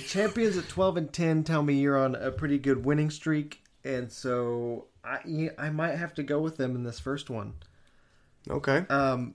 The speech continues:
Speaker 1: just purely because i-, if they're feeling good, they're on, they're on potentially, I mean, they have to be on a winning streak 'cause most tournaments you have to win at least three.
Speaker 2: Yeah.
Speaker 1: I mean, obviously there's tournaments that are more, um, but minimum three there, uh, unless you're Texas this year, I guess, but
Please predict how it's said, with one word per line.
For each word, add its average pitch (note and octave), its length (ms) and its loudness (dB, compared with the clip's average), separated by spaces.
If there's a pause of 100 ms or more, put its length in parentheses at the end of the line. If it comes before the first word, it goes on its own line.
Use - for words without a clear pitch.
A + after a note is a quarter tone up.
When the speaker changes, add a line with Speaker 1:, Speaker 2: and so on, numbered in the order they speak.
(140)
Speaker 1:
just C#3 240 -2
purely C3 280 2
because B2+ 600 -2
i-, - 20 -8 (100)
if A#2+ 440 -6
they're B2+ 120 -2
feeling C3+ 400 0
good, C3 300 2
they're C3 80 2
on, B2 240 -2 (160)
they're A#2+ 160 -2
on A#2 120 -2
potentially, A#2+ 540 -6
I C3+ 120 4
mean, C#3+ 100 6
they C#3 80 6
have C#3 200 0
to C3 40 -8
be B2 100 2
on A2+ 80 0
a A2+ 60 -4
winning A2 220 -6
streak A2+ 280 -6
'cause A2+ 120 -6
most B2 240 -2
tournaments A#2+ 340 -4
you A2+ 220 -4
have A2+ 160 -6
to A#2+ 100 -6
win A#2+ 420 -4
at C3+ 160 -6
least C3+ 280 -2
three. B2 380 -2 (180)
Speaker 2:
Yeah. A2 340 4
Speaker 1:
I A#2+ 40 -6
mean, B2 180 0
obviously A#2+ 320 -2
there's A2 120 -8
tournaments A2 340 -6
that A2 180 -6
are A#2 80 -4
more, A2 400 -6 (120)
um, G#2+ 360 -8 (640)
but A2 320 -2
minimum C3 380 2
three B2+ 340 -2
there, A#2+ 480 2 (520)
uh, A2 100 -4
unless A2+ 240 -2
you're G#2 80 -8
Texas A2 460 -6
this G2+ 220 -10
year, G#2 140 -8
I G2+ 80 -8
guess, G#2 340 -10
but G#2 320 -6